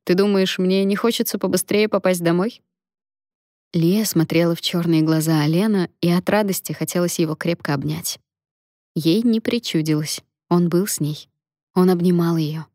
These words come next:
и он сказал, что любит её. Слегка улыбаясь, она потупила взгляд и села в машину.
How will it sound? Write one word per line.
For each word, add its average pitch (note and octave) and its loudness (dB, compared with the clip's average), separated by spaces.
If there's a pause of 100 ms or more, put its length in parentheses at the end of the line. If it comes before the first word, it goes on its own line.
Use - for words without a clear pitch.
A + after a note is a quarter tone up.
(400)
и E3 2
он E3 0
сказал, D#3 -4
что - -8
любит D3 -6
её. D3+ -8 (1080)
Слегка F#3+ 0
улыбаясь, G3 0
она E3+ 2
потупила F3 0
взгляд E3 -2
и D#3 -4
села D#3+ 0
в D3+ -6
машину. D3 -4